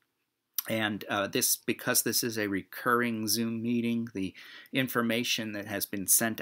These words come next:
out in previous newsletters, uh, for connecting with that stays the same. So it's the s-, same meeting code information that has not changed.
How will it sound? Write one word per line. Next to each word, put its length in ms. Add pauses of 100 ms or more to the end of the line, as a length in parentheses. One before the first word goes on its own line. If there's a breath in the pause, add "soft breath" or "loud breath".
out 320
in 120
previous 540
newsletters, 840 (400 loud breath)
uh, 160
for 220
connecting 540
with 160
that 240
stays 440
the 100
same. 380
So 140
it's 120
the 100
s-, 180 (100)
same 380
meeting 260
code 220
information 480
that 200
has 260
not 200
changed. 540